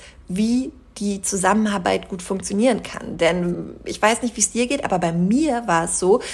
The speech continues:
dass ich mich aus dem Studium heraus direkt Vollzeit selbstständig gemacht habe.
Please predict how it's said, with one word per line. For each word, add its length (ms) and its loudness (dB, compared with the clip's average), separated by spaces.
dass 160 -2
ich 140 -4
mich 180 -2
aus 540 4
dem 200 2
Studium 580 -2
heraus 680 4
direkt 380 4
Vollzeit 460 0
selbstständig 500 -4
gemacht 320 -12
habe. 300 -2